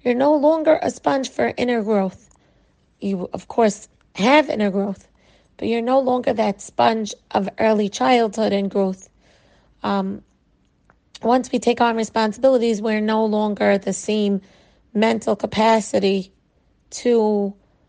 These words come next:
expand our wings the way we really can before marriage. Um,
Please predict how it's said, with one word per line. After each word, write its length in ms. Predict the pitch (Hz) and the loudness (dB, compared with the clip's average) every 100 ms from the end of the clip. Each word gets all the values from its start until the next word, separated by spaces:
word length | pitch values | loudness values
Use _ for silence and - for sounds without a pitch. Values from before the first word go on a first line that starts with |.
| _ _ - | _ _ -8
expand 560 | 202 196 - 220 214 214 | -6 -6 0 2 2 2
our 160 | 202 | 2
wings 500 | 196 226 208 202 196 | 2 0 0 -2 -6
the 120 | - | -4
way 200 | 208 214 | 0 2
we 100 | 202 | 2
really 380 | 196 226 277 277 | 0 0 0 0
can 520 | 262 262 247 226 220 | -2 -2 0 0 -2
before 640 | 214 202 - 214 202 196 202 | -4 -8 -2 0 2 2 0
marriage. 640 | 196 196 190 190 185 - _ _ _ _ _ _ _ _ _ _ | 0 0 0 -4 -8 -18 _ _ _ _ _ _ _ _ _ _
Um, 640 | 208 196 196 190 190 196 | -2 0 -2 -4 -4 -6